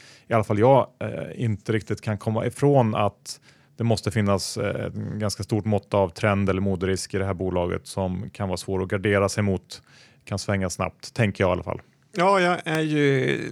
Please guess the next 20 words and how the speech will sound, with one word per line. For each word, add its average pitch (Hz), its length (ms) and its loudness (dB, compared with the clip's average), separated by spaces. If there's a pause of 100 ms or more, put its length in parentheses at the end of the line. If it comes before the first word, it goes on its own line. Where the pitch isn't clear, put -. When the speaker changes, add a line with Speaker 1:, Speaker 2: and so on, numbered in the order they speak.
Speaker 2:
hängiven 135 1000 2
blankare 127 480 0
till 123 180 -2
det 120 60 0
här 120 240 2
om 123 300 -4
jag 113 340 0
hade 135 220 2
vågat, 127 560 0
för 131 260 2
jag 139 340 0
kan 156 280 0
knappt 143 260 -2
förstå 170 380 0
vem 135 160 -2
som 139 140 -2
har 143 100 2
råd 151 260 0
att 131 80 -2
betala 147 560 -4